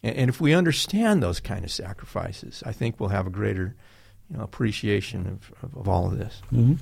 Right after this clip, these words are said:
Speaker 2: Um, you know, one of the charges by skeptics is that the transmission of the Bible was hopelessly garbled over the centuries.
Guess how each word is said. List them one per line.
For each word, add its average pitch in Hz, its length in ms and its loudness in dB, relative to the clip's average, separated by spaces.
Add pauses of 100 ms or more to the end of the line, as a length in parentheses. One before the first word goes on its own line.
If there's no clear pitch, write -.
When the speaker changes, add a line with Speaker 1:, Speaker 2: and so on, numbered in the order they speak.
(1300)
Speaker 2:
Um, 214 300 4
you 233 80 12
know, 247 80 12
one 269 160 12
of 247 120 12
the 160 60 10
charges 143 380 8
by 123 140 6
skeptics 127 720 4
is 110 260 0
that 113 240 4
the 113 80 0
transmission 123 720 6
of 101 100 2
the 101 80 4
Bible 104 460 6
was 95 140 2
hopelessly 131 680 4
garbled 104 480 6
over 104 180 4
the 98 80 2
centuries. 95 500 -2